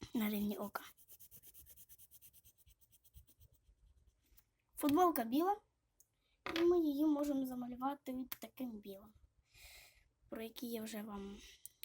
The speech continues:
казав. Нема вас, не замальовуйте. У мене просто є. Теж замальовуємо.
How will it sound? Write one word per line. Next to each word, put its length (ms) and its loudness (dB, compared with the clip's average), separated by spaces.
казав. 320 0
Нема 420 8
вас, 340 2
не 160 2
замальовуйте. 640 2
У 40 -4
мене 220 4
просто 360 2
є. 180 0
Теж 200 -2
замальовуємо. 720 0